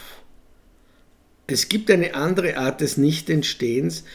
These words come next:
die das innerste Wesen darstellt, das von den Edlen erlangt wird.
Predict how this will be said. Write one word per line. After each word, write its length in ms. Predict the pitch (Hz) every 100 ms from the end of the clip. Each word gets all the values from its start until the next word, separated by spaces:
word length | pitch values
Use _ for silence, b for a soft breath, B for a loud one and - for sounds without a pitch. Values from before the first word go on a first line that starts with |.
| B -
die 80 | 143
das 180 | 143
innerste 560 | - 170 202 196 - 135
Wesen 400 | 131 165 165 139
darstellt, 720 | 110 107 107 - 160 185 196
das 140 | 156 -
von 160 | 147
den 160 | 135 131
Edlen 420 | 127 147 165 151
erlangt 540 | 147 123 95 98 -
wird. 120 | -